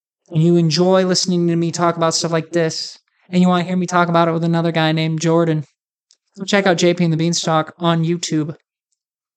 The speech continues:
on Instagram. We're, we're both, both podcasts are on Instagram as well. Um, this one's under Magic Beans Productions. Oh, I'm doing this whole, whole spiel while I have to take a poo. Um,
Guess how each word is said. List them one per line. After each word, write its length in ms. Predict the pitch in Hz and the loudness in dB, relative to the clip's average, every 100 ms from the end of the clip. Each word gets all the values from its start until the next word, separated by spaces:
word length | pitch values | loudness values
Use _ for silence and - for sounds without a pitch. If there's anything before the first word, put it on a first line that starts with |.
| _ | _
on 200 | 165 165 | -2 0
Instagram. 720 | 170 175 175 160 156 151 151 | 0 -2 -2 -2 -2 -2 -4
We're, 80 | 175 - - | -6 -10 -12
we're 140 | 165 | -12
both, 380 | 151 170 170 - | -2 0 0 -2
both 260 | 175 170 - | -2 -2 -2
podcasts 560 | 165 160 160 156 - | -2 -2 0 -2 0
are 100 | 156 | -2
on 100 | 151 | 0
Instagram 480 | 151 151 160 151 147 | 0 -2 -4 -4 -4
as 140 | 143 | -4
well. 440 | 156 156 151 147 - _ _ | 0 0 2 0 -4 _ _
Um, 320 | 151 147 143 131 _ _ | -4 -2 -4 -8 _ _
this 200 | 170 - | -2 2
one's 180 | 165 156 | 4 4
under 180 | 156 147 | 2 2
Magic 380 | 151 151 156 | 0 0 -4
Beans 240 | 156 156 143 | -4 -4 -4
Productions. 760 | 156 151 151 - 135 127 - - _ _ _ _ _ _ _ _ _ _ _ | -2 0 -2 -2 -4 -6 -10 -12 _ _ _ _ _ _ _ _ _ _ _
Oh, 120 | 160 156 | -10 -4
I'm 200 | 143 143 | -2 0
doing 200 | 147 147 | 0 2
this 120 | 143 | 2
whole, 260 | 147 139 139 - - _ _ _ | 0 0 -4 -16 -20 _ _ _
whole 180 | 160 147 | 0 2
spiel 520 | - 151 147 139 - | 2 2 0 0 -4
while 180 | 151 147 | -2 0
I 80 | 143 | 0
have 100 | 143 | -2
to 80 | |
take 160 | 147 139 | -8 -10
a 40 | |
poo. 240 | 131 131 131 _ - - | -10 -14 -14 _ -20 -12
Um, 480 | 175 175 165 151 | 0 2 2 -2